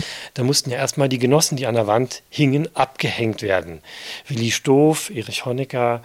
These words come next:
und vielleicht auch Horst Sindermann hingen da normalerweise immer so im Dreiklang an der Front. Und die wurden dann erstmal immer abgehängt und hinter den Vorhang, äh, gestellt. Und die Dozenten oder Professoren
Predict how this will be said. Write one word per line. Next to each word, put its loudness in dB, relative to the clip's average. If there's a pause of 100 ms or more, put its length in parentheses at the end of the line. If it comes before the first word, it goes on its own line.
(360)
und -4
vielleicht -4
auch -4
Horst -4
Sindermann 0
hingen -4
da 0
normalerweise 2
immer 0
so -2 (200)
im -4
Dreiklang 0 (200)
an -10
der 0
Front. 0 (720)
Und 4
die 2
wurden 4
dann 4
erstmal -2
immer 0
abgehängt 0
und -2
hinter 0
den -10
Vorhang, -2 (200)
äh, -8
gestellt. -8 (520)
Und 4
die -6
Dozenten -2
oder -4
Professoren -2